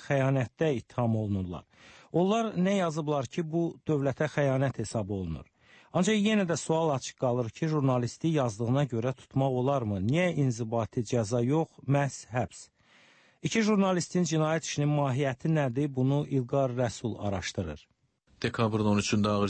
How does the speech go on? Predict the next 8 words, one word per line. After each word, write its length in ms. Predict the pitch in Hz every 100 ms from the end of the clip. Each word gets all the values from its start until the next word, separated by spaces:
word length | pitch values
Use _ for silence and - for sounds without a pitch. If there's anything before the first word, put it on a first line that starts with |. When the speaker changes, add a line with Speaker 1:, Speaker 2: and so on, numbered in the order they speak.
| 101
Speaker 2:
Cinayətlərə 540 | 101 101 95 101 98
Dair 200 | 98 98 95
Məhkəmədə 540 | 95 - 104 104 147 147
Talış 300 | - 107 117
Mədəniyyət 400 | 107 101 101 92 101
Mərkəzinin 480 | 95 - 92 104 131
sədr 320 | - 98 92
müavini 460 | 87 87 82 82